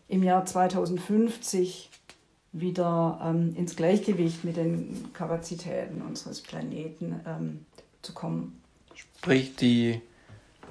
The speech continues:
Speaker 2: jetzt die Verbesserungen, die wir gesehen haben, sind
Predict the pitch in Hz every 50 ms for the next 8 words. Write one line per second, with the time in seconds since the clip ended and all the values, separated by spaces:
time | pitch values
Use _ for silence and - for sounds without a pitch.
0 | - - - - - - - - - - _ _ - - - _ _ - 139 143
1 | 135 131 - - - 135 127 135 127 - 131 143 139 139 143 131 131 127 123 127
2 | 123 123 123 120 123 120 - 127 123 127 131 131 127 123 123 120 120 123 123 131
3 | 131 - - - - - - - - - - - - 127 123 - - - -